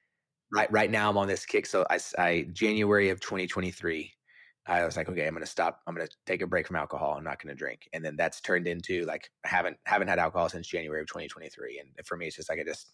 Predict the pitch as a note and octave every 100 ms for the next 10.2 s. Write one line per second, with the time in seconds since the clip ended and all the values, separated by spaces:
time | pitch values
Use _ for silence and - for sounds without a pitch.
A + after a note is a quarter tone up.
0 | - E2+ F#2 _ G#2 G2+ G#2 - - -
1 | F2+ E2 - _ _ - - - G#2+ F#2+
2 | C#3+ C3 C3+ C3+ G#2 G2+ - F#2 F#2 F2
3 | D#2+ G2+ F2+ F2 F2 F2 F2 - D#2+ D2
4 | - - - - - _ _ - F2 -
5 | G2 - G#2+ F#2 E2+ F2+ F2+ F2 A2 A#2
6 | F2+ - - D#2+ D#2 D#2+ E2+ F2 E2+ E2
7 | E2 D#2+ C#2 - - - - - - -
8 | - - - - - _ _ G#2 G2+ E2+
9 | A2+ A#2+ - G2+ G#2+ F#2+ F2+ E2 - C2+
10 | B1 -